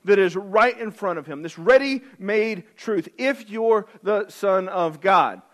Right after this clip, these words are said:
Now, again, I've always kinda understood that to be a bit of a challenge. If you're really the Son of God,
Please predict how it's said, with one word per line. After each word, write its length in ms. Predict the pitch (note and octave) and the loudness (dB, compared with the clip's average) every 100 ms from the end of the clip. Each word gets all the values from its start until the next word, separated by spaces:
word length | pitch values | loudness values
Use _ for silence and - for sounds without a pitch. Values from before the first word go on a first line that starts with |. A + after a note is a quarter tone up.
| _ | _
Now, 180 | G3+ G#3+ | -2 0
again, 340 | A#3 G3+ C#4+ | -2 -2 0
I've 220 | B3 A#3+ A#3+ | 2 0 0
always 320 | C4+ D4+ D4 | 2 2 0
kinda 240 | C#4+ B3+ | -2 -4
understood 480 | A#3 A#3 - A#3 G3 | -4 -6 -6 -6 0
that 200 | G#3+ G3+ | 2 2
to 80 | G#3 | -4
be 200 | F3+ G3 | -6 -4
a 60 | |
bit 160 | F3 A3 | 0 0
of 80 | F#3+ | -2
a 80 | F3 | -6
challenge. 640 | A#3+ A3 D#3+ G#2+ G2+ _ _ _ | 0 0 0 -8 -18 _ _ _
If 160 | G#3+ | -16
you're 160 | C#4+ E4 | -4 -4
really 380 | B3 A3 C#4 B3+ | -2 -2 -2 -2
the 100 | F3+ | -6
Son 280 | - F3+ E3 | -6 -4 -4
of 140 | C3+ | -6
God, 340 | C#3+ C#3+ F3+ | -4 -2 -2